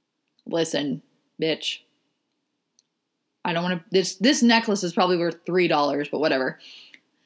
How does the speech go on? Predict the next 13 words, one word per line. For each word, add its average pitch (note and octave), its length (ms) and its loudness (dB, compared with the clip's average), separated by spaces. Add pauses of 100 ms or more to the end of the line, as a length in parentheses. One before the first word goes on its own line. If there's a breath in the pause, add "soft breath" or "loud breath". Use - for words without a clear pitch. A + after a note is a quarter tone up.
(140 loud breath)
Um, G#3 340 2
it A3 120 2
took F4 200 2
a A4 60 4
while C#4+ 400 4
for C#4 160 0
it A3+ 120 -2
to A3+ 80 -4
come G#3+ 200 0
in G3 80 2
the F#3 60 0
mail, D#3+ 520 2
um, D3+ 640 0